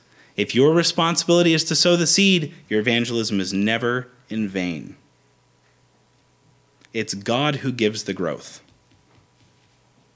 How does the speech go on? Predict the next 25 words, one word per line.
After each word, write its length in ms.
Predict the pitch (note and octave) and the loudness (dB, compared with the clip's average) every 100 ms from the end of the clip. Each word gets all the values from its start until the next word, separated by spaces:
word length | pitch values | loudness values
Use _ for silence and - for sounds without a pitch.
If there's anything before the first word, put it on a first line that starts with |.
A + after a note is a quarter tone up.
| _ _ _ _ _ _ _ _ _ _ _ _ _ _ - - - - - - - | _ _ _ _ _ _ _ _ _ _ _ _ _ _ -20 -20 -20 -20 -20 -16 -2
We 100 | C3 | 0
should 540 | - C#3+ C3+ B2+ - - | 2 2 2 0 -2 -12
then, 400 | B2 C#3+ D3 D3 | -2 0 2 2
as 420 | B2+ A#2 B2 B2 | 0 0 -2 0
the 120 | A#2 | 0
last 420 | A2 B2 D#3 - C3 | 0 2 0 -2 -4
and 100 | C3 | -2
final 300 | C3+ C3+ B2+ | 0 0 0
thing, 180 | A#2+ | -2
we 80 | A2+ | -2
should 220 | G#2+ A#2 | -2 -2
realize 540 | B2 C3 B2+ A#2 A2+ - | 2 2 4 2 0 -4
that 180 | G#2 - | -10 -4
the 80 | |
sower 560 | - - A#2 A2+ G#2+ G2+ - - - | -2 2 4 4 2 0 -8 -18 -4
would 140 | G#2+ | -2
only 200 | A2+ C#3+ | 2 2
be 140 | D#3+ E3+ | 0 -2
blamed 360 | C#3+ B2 A2+ | 0 0 0
if 120 | A2+ | -2
he 80 | A2+ | -2
didn't 240 | G#2+ G#2+ G#2+ | 0 0 0
do 120 | G2+ | 0
his 160 | G2 | -2
job. 400 | - F2 C#2+ C2+ | -2 -4 -4 -8